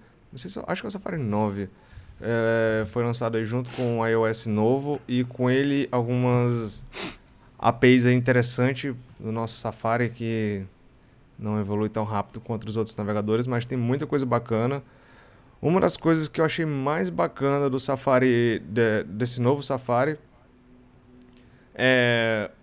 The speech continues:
o Backdrop Filter, que é essa possibilidade da gente finalmente, né, dar um, é, aplicar um filtro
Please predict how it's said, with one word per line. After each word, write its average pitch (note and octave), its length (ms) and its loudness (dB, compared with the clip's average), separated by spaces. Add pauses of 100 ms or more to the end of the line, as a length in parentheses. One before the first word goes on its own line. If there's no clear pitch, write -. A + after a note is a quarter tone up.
(260)
o C#3 80 0
Backdrop C#3+ 440 0
Filter, E3+ 560 -4
que C3 400 -2
é A#2 80 2
essa B2+ 180 0
possibilidade B2+ 800 -2
da B2 120 2
gente A#2+ 720 -2 (640)
finalmente, B2+ 640 -2
né, A#2+ 160 0
dar A#2 220 2
um, A2+ 460 -2 (440)
é, A#2 160 -2
aplicar C3+ 340 -2
um D#3 100 0
filtro D3 680 0